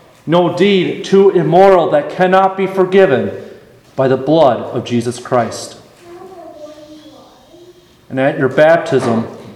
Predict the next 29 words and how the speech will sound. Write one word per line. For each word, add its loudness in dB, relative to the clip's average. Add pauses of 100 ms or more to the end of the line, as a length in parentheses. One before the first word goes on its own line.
(180)
this -4
gospel 2
laid 2
its -2
foundation 0
in -2
your 0
heart. 0 (1400)
It 4
broke 4
through 0 (220)
the 0
hardened 2
and -4
blackened 2
stone 0
of -4
sin -4 (1040)
and -4
replaced 0
it -2
with 0
the -2
heart -2
of -4
love. 0 (1400)
The -4
same 0
love -2